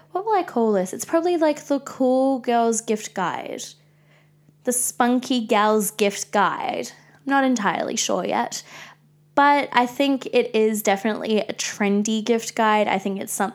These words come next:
a bit, got, you've got a bit of something for everyone there. You've got your homewares, you've got your fashion, you've got your tech. You know, it's got a lot of stuff there that most people tend to want. Always, g-, oh,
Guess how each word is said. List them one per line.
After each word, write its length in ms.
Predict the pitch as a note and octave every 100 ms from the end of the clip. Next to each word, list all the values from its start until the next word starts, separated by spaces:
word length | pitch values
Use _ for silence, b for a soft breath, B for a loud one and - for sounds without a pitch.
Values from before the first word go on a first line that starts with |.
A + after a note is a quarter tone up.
| -
a 80 | G3+
bit, 200 | A3 -
got, 220 | A#3+ B3
you've 120 | C#4
got 240 | F#4 E4+ -
a 60 | A#3+
bit 160 | D4+
of 60 | D4+
something 300 | D4 B3+ B3
for 100 | A#3
everyone 500 | G3+ G3 G#3 G#3+ G#3
there. 160 | G3+ G3
You've 180 | F#3+
got 140 | F#3+ -
your 80 | F#3
homewares, 440 | F#3 F#3+ F#3 F3+
you've 100 | F#3+
got 120 | F3+
your 80 | G3
fashion, 600 | F#3+ F3 - F#3 F3 F#3 B B B B
you've 160 | A3 G3+
got 160 | A3
your 80 | G#3+
tech. 680 | G#3 - - F#3+ F3 - - b b b b
You 100 | C4+
know, 120 | C4
it's 360 | B3+ A#3+ A#3+ A3+
got 260 | B3+ A#3+ -
a 80 |
lot 140 | A#3 A3+
of 80 | G#3+
stuff 320 | - G3 -
there 340 | F#3+ F#3 F3+ B B B -
that 480 | G3+ F#3+ F#3 - - _ _ _ _
most 420 | G#3 G3 G#3 -
people 640 | - - - - A3+ C4+ _ _ -
tend 260 | C4+ C#4
to 100 | C4+
want. 360 | E4 A4+ A#3 - _ _ _ _ _ _ _ _ -
Always, 460 | F4 G4 G#4 G4
g-, 100 | - -
oh, 460 | E4 G#4+ - -